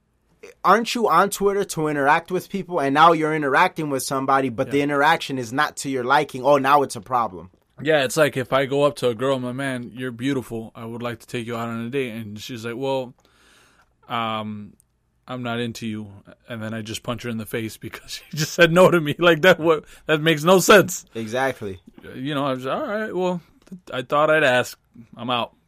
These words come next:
Speaker 2: Peace."
Speaker 1: Exactly. But,
Speaker 2: And I
Speaker 1: um,
Speaker 2: proceed to hang myself.
Speaker 1: So, uh, Monday, the Democratic National Convention is coming up.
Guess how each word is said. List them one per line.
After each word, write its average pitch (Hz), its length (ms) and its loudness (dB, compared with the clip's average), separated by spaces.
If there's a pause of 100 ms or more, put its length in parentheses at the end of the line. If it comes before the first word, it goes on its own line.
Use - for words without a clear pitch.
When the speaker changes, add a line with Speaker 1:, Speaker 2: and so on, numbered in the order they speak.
Speaker 2:
Peace." 127 200 -4
Speaker 1:
Exactly. 95 480 -10 (480)
But, 117 180 -6
Speaker 2:
And 110 80 -4
I 110 40 -4
Speaker 1:
um, 110 60 -6
Speaker 2:
proceed 107 280 -8
to 113 80 -10
hang 110 160 -8
myself. 101 400 -16 (640)
Speaker 1:
So, 123 480 -2 (640)
uh, 117 280 -6 (600)
Monday, 160 600 -6 (140)
the 110 420 -4 (240)
Democratic 127 480 -4
National 123 340 -6
Convention 117 480 -8
is 107 140 -12 (260)
coming 120 260 -8
up. 123 160 -8